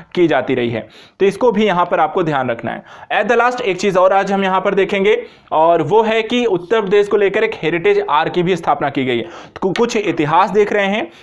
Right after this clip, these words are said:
कुछ आपका करंट देख रहे हैं, कुछ पॉलिटिकल चीज़ें भी देख रहे हैं, तो हम हर एक चीज़ को मैप के through पढ़ सकते हैं। मेरे कहने का ये मतलब है कि हम हर एक चीज़ को अगर मैप के through यहाँ पर देखें, मैप में उसे बना लें,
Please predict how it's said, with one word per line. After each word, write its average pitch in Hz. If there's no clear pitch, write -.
कुछ 208
आपका 185
करंट 175
देख 185
रहे 190
हैं, 190
कुछ 190
पॉलिटिकल 147
चीज़ें 180
भी 180
देख 175
रहे 180
हैं, 214
तो 240
हम 214
हर 208
एक 247
चीज़ 214
को 147
मैप 190
के 226
through 208
पढ़ 156
सकते 123
हैं। 117
मेरे 165
कहने 170
का 170
ये 151
मतलब 123
है 113
कि 180
हम 180
हर 165
एक 180
चीज़ 175
को 196
अगर 156
मैप 143
के 170
through 170
यहाँ 160
पर 156
देखें, 143
मैप 147
में 170
उसे 175
बना 143
लें, 139